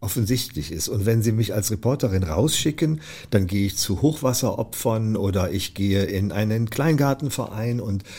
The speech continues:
äh, berichte darüber, wie macht man den Garten für den Herbst fertig und so weiter. Und da ist nicht das Trans-Thema das Thema, sondern da ist eine Journalistin, die früher mal als Journalist gelesen wurde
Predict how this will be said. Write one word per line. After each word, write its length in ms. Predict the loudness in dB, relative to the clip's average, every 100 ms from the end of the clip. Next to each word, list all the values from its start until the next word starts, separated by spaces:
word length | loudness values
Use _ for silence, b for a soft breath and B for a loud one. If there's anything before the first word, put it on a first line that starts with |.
| B
äh, 100 | 2
berichte 460 | 4 4 0 -2 -2
darüber, 520 | 0 2 4 4 4
wie 80 | 2
macht 240 | 0 -2
man 120 | -2 0
den 100 | 0
Garten 260 | -2 -6
für 120 | -4
den 100 | -4
Herbst 300 | -2 -2 -4 -2
fertig 360 | -2 -2 -4
und 100 | -2
so 100 | -2
weiter. 300 | 0 -2 -4 -6 B
Und 140 | -2 2
da 60 |
ist 240 | 2 0 -2
nicht 160 | -2
das 140 | -2 -4
Trans-Thema 540 | -4 -4 -4 -4 -4
das 160 | -6 -6
Thema, 340 | -4 -2 -2
sondern 300 | -2 0 0
da 100 | 0
ist 320 | 0 0 -2 -2
eine 260 | 0 -2 -4 B B
Journalistin, 840 | 2 2 0 0 -2 0 0 0 -6 B B B B B 0
die 440 | 2 4 2 -2
früher 320 | -2 2 4 4
mal 200 | 0 -2
als 160 | -4
Journalist 420 | -4 -2 -2 -2 -2
gelesen 420 | 0 0 0 -2
wurde 320 | 0 0 -2